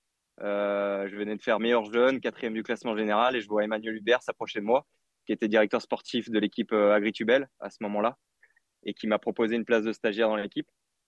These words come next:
Et j'ai l'impression que c'était il y a deux ans, quoi. Il y a deux, trois ans, et finalement, bah, il y a, il y a plus de seize ans. Donc, euh, c'est passé une vitesse folle. Euh,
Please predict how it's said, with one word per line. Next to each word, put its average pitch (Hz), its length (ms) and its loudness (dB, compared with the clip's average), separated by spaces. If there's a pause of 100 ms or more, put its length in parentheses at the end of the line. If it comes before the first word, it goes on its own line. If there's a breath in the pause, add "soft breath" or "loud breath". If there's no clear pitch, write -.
(120)
Et 104 140 -6
j'ai 107 160 -4
l'impression 107 360 0
que 117 80 -8
c'était 110 220 -4
il - 20 4
y 104 60 4
a - 20 4
deux 107 160 -2
ans, 131 120 0
quoi. 95 260 -10
Il - 60 -16
y - 20 -6
a 101 40 -6
deux, 110 120 0
trois 107 240 2
ans, 131 160 4
et 98 520 0
finalement, 104 360 -2
bah, 110 80 4
il 101 40 4
y 98 40 2
a, 95 280 -2
il 95 60 -6
y 98 40 -2
a 101 40 -8
plus - 140 -8
de - 60 -12
seize 104 200 0
ans. 123 140 0 (520)
Donc, 101 220 -4
euh, 104 160 2
c'est 101 160 -6
passé 110 240 -2
une 110 60 0
vitesse 110 280 0
folle. 135 280 4 (480)
Euh, 98 1200 -2